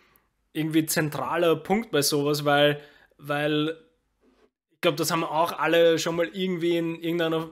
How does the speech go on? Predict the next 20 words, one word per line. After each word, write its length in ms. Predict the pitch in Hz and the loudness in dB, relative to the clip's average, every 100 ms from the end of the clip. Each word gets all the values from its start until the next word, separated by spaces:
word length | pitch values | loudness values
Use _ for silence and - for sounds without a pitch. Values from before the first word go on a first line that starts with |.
| - | -8
Art 180 | 147 | -6
und 120 | 170 151 | -4 -2
Weise 260 | 143 156 | -2 -2
die 100 | 156 | 0
Erfahrung 380 | 156 156 131 160 | 0 0 -4 -4
gemacht, 300 | 170 156 147 | -2 -2 -2
dass 100 | 156 | -4
man 160 | 165 156 | -2 -4
so 380 | 156 156 147 147 - - _ - | 0 2 2 -2 -12 -20 _ -10
Teamentwicklung 1300 | 180 226 185 175 147 147 165 175 180 180 185 180 - _ _ - | -2 0 0 -4 -4 0 0 0 0 0 -2 -4 -10 _ _ -12
halt, 380 | - 151 156 156 | 0 2 2 2
äh, 720 | 160 151 147 147 151 160 165 | 2 4 4 2 2 -2 -10
quasi 360 | 156 151 147 | -6 -4 -2
in 400 | 170 175 175 180 147 | -2 0 -2 -2 0
einem 500 | 156 160 156 147 151 | 2 2 2 -2 -4
Meeting 720 | 156 160 165 - 156 151 143 - | -4 -2 -2 0 0 0 -4 -4
als 340 | 147 147 - | -4 -2 -2
Organisationsentwicklungspunkt 1700 | 147 156 151 151 147 170 175 - 151 143 160 151 139 - 151 147 147 | -2 -2 -2 -4 -2 -2 -2 -2 -6 -2 0 0 -4 -4 -4 -4 -4
macht. 240 | 113 110 _ _ - - _ _ | -10 -12 _ _ -20 -20 _ _
Und 340 | - 165 160 | 0 2 2